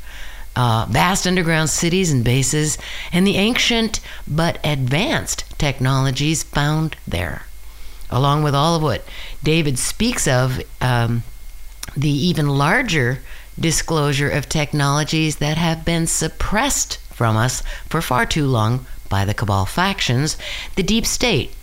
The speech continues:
within these alliances. These technologies, when disclosure occurs, will change everything as we know it and rejuvenate our planet and civilization here on Earth. It's an interesting video,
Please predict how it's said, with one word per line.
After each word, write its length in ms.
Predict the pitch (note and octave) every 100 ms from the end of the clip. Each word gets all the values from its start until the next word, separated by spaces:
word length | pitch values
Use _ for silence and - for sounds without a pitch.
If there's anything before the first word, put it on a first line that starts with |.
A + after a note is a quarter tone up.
| -
within 320 | C3 A#2+ A2+
these 160 | A2 A2+
alliances. 880 | A#2 B2+ D#3 D#3+ A2 - D#2+ - - - - - - - - - - - -
These 240 | - B3+ E4+
technologies, 960 | D4 G#3+ E3 F#3+ G#3 B2 G2+ D2 - - -
when 160 | B2+ C3+
disclosure 720 | B2+ B2 - F3 F#3 E3+ D#3
occurs, 580 | D3 G3 G#3 D#3+ D#3 D3+
will 200 | D3+ D3
change 420 | - E3+ E3 - -
everything 640 | A#3 C#4 B3 A3+ F3 D#3
as 220 | A2+ D3+
we 160 | C3+ C#3
know 200 | C3+ C3
it 120 | E3 - - - - -
and 140 | C3+
rejuvenate 760 | C#3 C3+ E3 B3+ - B2+ C3 -
our 120 | A#2+
planet 560 | - - C#3 D#3+ - - - - -
and 260 | D#3 A#3+ C#4
civilization 720 | - D3+ B2+ A#2 G2 F#2+ B2
here 220 | B2+ B2
on 180 | A#2 B2
Earth. 280 | E3 D3+ - - - - - - - - - - - - - - - - - - -
It's 100 | -
an 100 | C4
interesting 380 | C#4+ D4 C4 B3+
video, 480 | A3+ A#3+ F3 A2